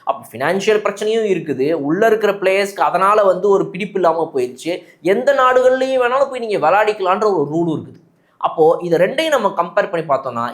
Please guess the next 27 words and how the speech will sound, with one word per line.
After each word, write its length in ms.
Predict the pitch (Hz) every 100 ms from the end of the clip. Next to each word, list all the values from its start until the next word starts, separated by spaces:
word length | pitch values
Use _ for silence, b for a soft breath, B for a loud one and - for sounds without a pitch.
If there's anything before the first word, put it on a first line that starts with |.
| 127
எங்க 460 | 185 277 320 320 175
ஒரு 220 | 175 170
இடத்துல 260 | 190 214
இந்தியாவும் 720 | 180 165 190 214 214 214 214
திரும்ப 340 | 220 202 196 170
வந்து 200 | 165 170
சிக்கும் 640 | - - - - 208 180
அப்படின்னா, 760 | 113 120 117 104 110 127 143 147 - - b b b _
இந்திய 480 | 143 180 190 220 180
வீரர்களுக்கு 880 | 120 156 160 135 110 107 - 127 123
இந்த 140 | 113
நேஷனல் 680 | 117 156 196 - 202 185 160
டீம்ல 320 | 151 139 113
விளையாடுற 520 | 117 139 143 120 123
இன்ட்ரெஸ்ட்ங்கிறது 720 | 135 156 - 139 117 107 123 - -
டெஸ்ட்லயும் 600 | 156 - 175 175 190 185
கிடையாது, 640 | 139 131 127 170 135 120
ஓ 140 | 151
டி 160 | 160 156
ஐலயும் 320 | 147 160 165
கிடையாது, 420 | 147 120 143 143 123
வெறும் 640 | 135 143 151 202 247 262 B B _
டி 240 | 165 165 160
ட்வென்ட்டி 320 | 143 127 120
தான் 360 | 120 117 - -
அப்படிங்கிற 300 | 135 135 113
அந்த 180 | 123